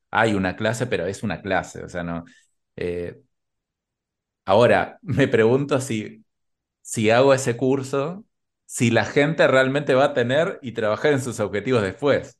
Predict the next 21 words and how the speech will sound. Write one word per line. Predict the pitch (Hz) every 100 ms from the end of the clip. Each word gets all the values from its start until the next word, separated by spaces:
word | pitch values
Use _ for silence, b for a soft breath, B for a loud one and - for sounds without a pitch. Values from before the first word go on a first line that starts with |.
| -
porque | 90 87 87 87 85 b b b _
si, | - 117
lo | 95 87
sigo | 123 131
viendo | 123 127 113
bastante | 101 117
complicado, | 110 98 90 87
pero | 90 98
lo | 101
que | 107
sí | - 151
veo, | 160 165 151 185 220 _
o | -
sea, | 90 95
visto | 104 -
del | 113 107
otro | 113 110
lado, | 123 113 120 127
más | 98 92 - _ _ _ _ _ _ _ _ -
optimista, | 98 - 98 117 139 120 110
es | 110